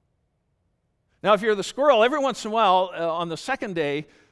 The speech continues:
Eve stands up and she's looking at the tree like she sees something. And so the squirrel's kinda looking at the tree going,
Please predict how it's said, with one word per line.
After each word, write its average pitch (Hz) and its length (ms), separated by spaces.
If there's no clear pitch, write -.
Eve 262 240
stands 233 460
up 165 220
and 180 120
she's 175 280
looking 262 320
at 220 140
the 165 60
tree 202 400
like 156 220
she - 160
sees 214 300
something. 123 480
And 139 100
so 185 180
the 165 80
squirrel's 208 400
kinda 185 200
looking 170 260
at 160 100
the - 60
tree 170 240
going, 143 300